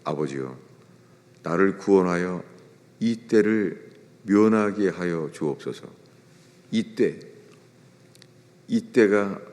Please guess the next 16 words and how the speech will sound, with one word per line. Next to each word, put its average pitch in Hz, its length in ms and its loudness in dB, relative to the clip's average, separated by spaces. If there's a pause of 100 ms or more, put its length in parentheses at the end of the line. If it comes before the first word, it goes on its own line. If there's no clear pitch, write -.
(1400)
오늘 98 280 4
읽은 87 160 0
말씀입니다. 69 720 -6
이십삼 82 460 -2
절에 78 320 -2 (840)
예수께서 87 480 -2
대답하여 76 460 -4
이르시되, 65 480 -8 (580)
"인자가 95 640 0 (1600)
영광을 95 760 2 (200)
얻을 87 400 2
때가 104 340 -4
왔도다." 67 480 -10 (960)
요한복음 101 600 2
전체에서 87 840 -2 (140)
예수님이 87 600 -2